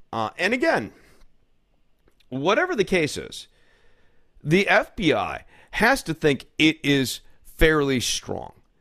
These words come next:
Is it gonna be a slam dunk? Can it be guaranteed to be a slam dunk? Uh, the Andrew Yangs of the world, right? They, they're like, "Oh,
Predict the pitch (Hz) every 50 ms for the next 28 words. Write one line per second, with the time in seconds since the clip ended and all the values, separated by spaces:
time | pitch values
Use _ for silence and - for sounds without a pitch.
0 | _ _ _ _ _ _ _ _ _ _ _ _ _ _ _ _ _ _ _ -
1 | - 131 139 135 160 156 123 165 185 196 180 208 202 196 - - - 165 165 170
2 | 160 131 147 156 160 151 - 175 160 165 147 160 156 131 110 127 139 151 147 143
3 | 139 123 - 156 143 127 113 104 117 117 101 98 - - 120 110 98 98 92 82
4 | 87 76 73 - - 107 104 98 90 95 107 127 131 143 147 160 165 147 143 165
5 | 160 156 147 147 151 151 156 151 147 123 117 127 104 98 123 110 98 95 85 80
6 | 78 87 98 104 104 101 107 117 113 107 110 127 120 117 113 110 107 101 107 98
7 | 104 113 104 90 -